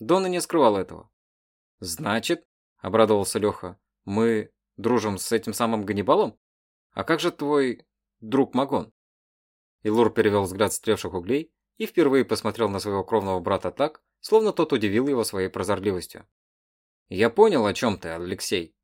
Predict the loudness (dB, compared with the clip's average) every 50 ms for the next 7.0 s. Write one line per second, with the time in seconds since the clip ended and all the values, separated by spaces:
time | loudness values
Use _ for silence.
0 | _ _ _ _ _ -2 0 0 0 2 0 0 0 0 -2 -2 -2 -4 -2 -2
1 | -4 -4 -6 -8 -8 -8 -10 -16 _ _ _ _ _ _ _ _ _ -2 0 0
2 | 0 0 0 0 0 0 0 2 0 2 2 2 2 2 0 -2 -4 -4 -4 -4
3 | -8 -8 -6 -4 0 2 2 2 2 -2 -4 -4 -8 -8 -4 -2 0 0 0 -2
4 | -2 -6 -10 -8 -6 -8 -8 -2 -2 0 0 0 -2 -2 -6 -6 -6 -10 -8 -6
5 | -6 -4 -4 -4 -6 -6 -12 _ _ _ _ _ _ _ _ _ _ -4 -4 -2
6 | 0 2 2 4 4 4 4 2 2 -2 -4 -6 -2 -2 -2 -2 -2 -4 -8 -12